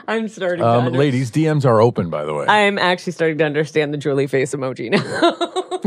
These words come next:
Speaker 2: Oh my God. <laughs>
Speaker 1: So now let's get back to the story.
Speaker 2: Yeah,
Speaker 1: All I can
Speaker 2: smarten
Speaker 1: think about
Speaker 2: up.
Speaker 1: is
Speaker 2: Jesus, we got Bill and Lisa from the Kimmel and the Ryan Seacrest show with J R the Handler.
Speaker 1: You're very, very, very close.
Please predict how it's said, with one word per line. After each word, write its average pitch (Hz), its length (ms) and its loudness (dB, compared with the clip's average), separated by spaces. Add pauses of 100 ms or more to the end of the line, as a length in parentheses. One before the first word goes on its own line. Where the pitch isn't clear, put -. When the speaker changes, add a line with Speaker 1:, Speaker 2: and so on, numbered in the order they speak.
Speaker 2:
Oh 254 140 6
my 190 240 2
God. 147 500 2
<laughs> 123 960 0 (880)
Speaker 1:
So 196 400 0 (280)
now 175 360 2 (400)
let's 311 180 -4
get 294 120 -2
back 214 160 2
to - 160 -14
the 311 120 -6
story. 240 220 -4
Speaker 2:
Yeah, 139 240 6
Speaker 1:
All 92 60 4
I - 40 0
can - 80 -6
Speaker 2:
smarten 143 260 2
Speaker 1:
think 117 80 0
about 101 280 4
Speaker 2:
up. - 60 -20
Speaker 1:
is - 220 -20
Speaker 2:
Jesus, 98 380 0
we 95 80 0
got 90 280 0
Bill 135 280 4
and 131 180 0
Lisa 107 540 2
from 92 200 0
the 85 80 0
Kimmel 120 460 2
and 92 400 2
the 87 600 2
Ryan 90 280 2
Seacrest 95 420 2
show 87 220 0
with 78 200 -4
J 101 260 4
R 90 240 4
the 85 140 -2
Handler. 78 480 -2
Speaker 1:
You're 269 100 0
very, 214 480 2
very, 165 320 2
very 143 340 -2
close. - 420 -12